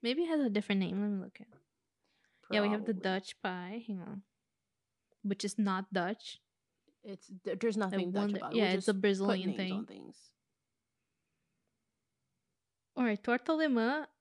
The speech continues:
Speaker 1: and torta holandesa are the same thing, Steph.
Speaker 2: No, they're not. They are not. They are
Speaker 1: Dude,
Speaker 2: not.
Speaker 1: hang on. Hang on.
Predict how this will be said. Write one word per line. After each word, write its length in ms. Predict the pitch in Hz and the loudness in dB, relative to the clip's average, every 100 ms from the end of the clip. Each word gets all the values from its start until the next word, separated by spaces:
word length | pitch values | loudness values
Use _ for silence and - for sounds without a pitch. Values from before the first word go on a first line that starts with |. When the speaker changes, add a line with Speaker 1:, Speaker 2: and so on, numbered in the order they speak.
| _ - | _ 0
Speaker 1:
and 220 | 220 220 | 0 2
torta 320 | 233 220 262 | 2 2 4
holandesa 560 | 254 233 214 208 214 208 | 4 6 4 4 2 2
are 140 | 196 | 2
the 140 | 185 196 | 2 0
same 460 | - 185 185 185 - | 0 0 2 0 0
thing, 420 | 185 180 185 196 | -2 0 0 -2
Steph. 280 | - 190 185 | -4 -6 -6
Speaker 2:
No, 360 | 208 226 220 240 | -4 -2 2 0
they're 240 | 240 269 | 0 0
not. 520 | 269 190 180 185 - - _ _ _ _ _ 185 - | 0 2 2 0 -6 -20 _ _ _ _ _ -20 -8
They 200 | 190 202 | -6 -4
are 120 | 226 | -2
not. 520 | 214 175 170 170 - - _ _ _ | -2 0 0 -4 -12 -20 _ _ _
They 140 | - 139 | -6 0
are 40 | |
Speaker 1:
Dude, 120 | 269 | 4
Speaker 2:
not. 260 | 269 185 - - | 4 4 0 -6
Speaker 1:
hang 320 | 196 233 320 | 0 2 2
on. 340 | 202 175 180 202 _ _ _ _ | 2 0 -2 -6 _ _ _ _
Hang 180 | 226 311 | 2 4
on. 300 | 233 180 196 | 6 4 0